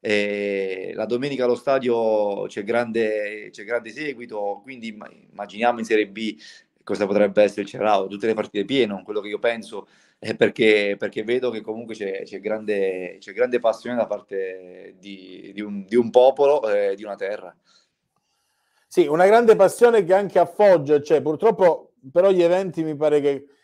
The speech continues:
Speaker 2: stiano, no? Non stiano tanto dalla parte, no? Della, del Foggia, anche con le turbulenze che c'erano state nel C D A, nel canonico riabilitato, un po', vero Alessandro?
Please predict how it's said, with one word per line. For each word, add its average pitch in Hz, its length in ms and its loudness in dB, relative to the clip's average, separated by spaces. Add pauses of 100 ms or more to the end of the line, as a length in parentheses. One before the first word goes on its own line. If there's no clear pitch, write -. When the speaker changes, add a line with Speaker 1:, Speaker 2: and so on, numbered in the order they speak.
(220)
Speaker 2:
stiano, 151 680 -2
no? 170 420 -6
Non 139 200 -12
stiano 156 420 0
tanto 135 960 0
dalla 139 320 0
parte, 139 440 0
no? 156 160 -2
Della, 131 540 0 (380)
del 131 240 -8
Foggia, 120 840 -2
anche 143 320 -14
con 143 160 -10
le 143 100 -4
turbulenze 143 800 -6
che 127 140 -10
c'erano 135 280 -12
state 131 320 -8
nel 127 180 -12
C - 120 -20
D 120 180 -12
A, 143 280 -2
nel 131 320 -6
canonico 135 500 -8
riabilitato, 135 720 -4
un 131 80 -12
po', 139 140 -2
vero 135 440 2
Alessandro? 131 460 -8